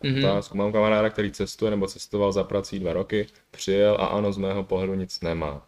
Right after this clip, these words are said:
Speaker 2: a v práci mu to nepomohlo.
Speaker 1: Mhm.
Speaker 2: Ale z jeho pohledu to vidí jinak. Co si myslíte o tom?
Speaker 1: A s tou-, souhlasím s váma, no, se, tady se studentíkem, studentík M,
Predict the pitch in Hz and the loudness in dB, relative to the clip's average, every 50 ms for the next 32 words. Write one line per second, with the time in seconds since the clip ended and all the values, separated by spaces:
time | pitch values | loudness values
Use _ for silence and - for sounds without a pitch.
0 | _ - 95 - _ - 95 95 95 95 - 98 95 92 92 - 95 90 87 80 | _ -14 -14 -8 _ -2 -2 -2 -2 -2 -4 -4 -4 -4 -4 -4 -4 -4 -4 -6
1 | - 87 82 80 78 80 78 78 80 - _ - - - 131 127 127 127 90 95 | -6 -6 -6 -6 -6 -8 -10 -12 -14 -16 _ -20 -12 -6 -4 -4 -2 0 2 2
2 | 101 98 101 104 107 110 107 104 101 101 104 104 107 107 104 104 107 101 98 95 | 2 2 2 2 0 0 2 2 2 2 2 2 0 0 0 0 0 0 0 -2
3 | 98 98 90 87 85 80 78 - _ - 95 - - 95 92 - - 95 95 98 | -2 -4 -4 -4 -4 -6 -10 -10 _ -8 -8 -6 -6 -8 -8 -6 -8 -8 -6 -6
4 | 92 85 - - 85 - - 87 82 - - - - - - - _ _ _ _ | -6 -8 -8 -6 -6 -6 -6 -8 -14 -16 -16 -18 -20 -20 -20 -20 _ _ _ _
5 | _ _ _ _ - - 131 127 - - - - - 143 143 156 170 - - 170 | _ _ _ _ -6 -4 0 2 2 2 2 4 6 6 6 6 4 6 6 6
6 | 175 180 175 - 170 165 - - 135 139 139 127 113 113 113 127 131 - 127 123 | 6 6 6 4 2 2 6 6 6 6 6 4 4 4 4 2 4 2 2 2
7 | - - - 123 127 120 - 127 120 - - 135 131 123 123 120 127 123 - - | 2 0 2 2 2 2 0 -2 -4 -2 2 4 6 6 6 4 0 2 4 4
8 | 131 131 135 147 147 147 - - - - - 131 127 131 123 - 120 123 - - | 6 6 4 0 -6 -8 -12 -18 -10 -6 -2 -2 -2 -2 -2 -4 -6 -6 -4 -2
9 | 113 113 123 139 139 | -2 -2 -2 -4 -6